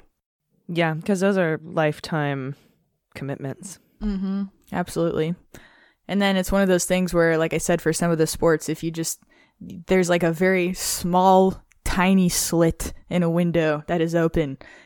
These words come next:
Speaker 2: And if you're lucky enough to pebble slingshot your way through before it shuts, then you get to do it. And if anything changes, then you, you just can't. And I think that there's a lot of people that straight up just won't be able to do it anymore. And that just really sucks.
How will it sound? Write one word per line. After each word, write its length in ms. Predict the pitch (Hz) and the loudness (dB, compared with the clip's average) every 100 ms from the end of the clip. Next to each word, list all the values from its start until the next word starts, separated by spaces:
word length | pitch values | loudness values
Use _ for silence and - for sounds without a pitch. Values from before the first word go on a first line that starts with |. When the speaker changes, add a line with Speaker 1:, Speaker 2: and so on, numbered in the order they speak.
| _ | _
Speaker 2:
And 100 | 156 | -4
if 100 | 175 | -2
you're 120 | 175 | 2
lucky 340 | 175 180 - 185 | 4 2 2 -2
enough 280 | 175 175 - | -2 -2 0
to 200 | 180 160 - - _ _ _ _ _ - | 0 0 -8 -20 _ _ _ _ _ 0
pebble 280 | - 190 185 | 2 2 0
slingshot 720 | - 175 180 180 - 180 170 | -2 -2 0 0 2 4 6
your 140 | 180 | 6
way 140 | 180 170 | 6 4
through 280 | - 175 165 | 4 2 2
before 320 | 165 175 170 | 2 4 4
it 120 | 165 | 2
shuts, 420 | - 180 151 - | 0 0 0 0
then 120 | 165 | -2
you 80 | 160 | 0
get 180 | 160 160 | 0 -2
to 60 | 160 | -4
do 240 | 160 156 | 0 2
it. 180 | 135 135 160 | 2 0 -4
And 300 | 160 156 156 | -4 -4 -4
if 140 | 160 | -4
anything 440 | 156 170 170 160 151 | -4 -2 -2 -4 -4
changes, 600 | 147 147 143 143 147 - | -4 -4 -2 -2 -2 -4
then 240 | 147 139 | -4 -4
you, 120 | 147 151 - - | -6 -10 -14 -8
you 120 | 156 | -6
just 160 | 156 - | -4 -6
can't. 340 | 151 131 - | -6 -6 -8
And 140 | 147 147 | -8 -8
I 80 | |
think 240 | 156 151 143 | -6 -8 -6
that 140 | 143 | -8
there's 160 | 147 156 | -8 -8
a 40 | |
lot 140 | 151 139 | -6 -6
of 80 | - | -8
people 260 | 139 139 | -8 -6
that 160 | 135 135 | -6 -6
straight 280 | - 139 143 | -8 -6 -6
up 180 | 135 | -6
just 160 | 147 151 | -6 -4
won't 240 | 156 143 - | -2 -2 -2
be 140 | 139 | -2
able 300 | 143 139 147 - - - _ _ _ - | 0 -2 -4 -12 -20 -20 _ _ _ -8
to 80 | 175 | -4
do 180 | 156 147 | 0 0
it 80 | |
anymore. 400 | 139 139 139 139 | -2 -6 -10 -10
And 160 | 143 147 - | -12 -12 -10
that 160 | 151 | -10
just 220 | 143 - - | -10 -18 -10
really 220 | 151 139 | -6 -6
sucks. 400 | 160 - - - | -6 -10 -10 -12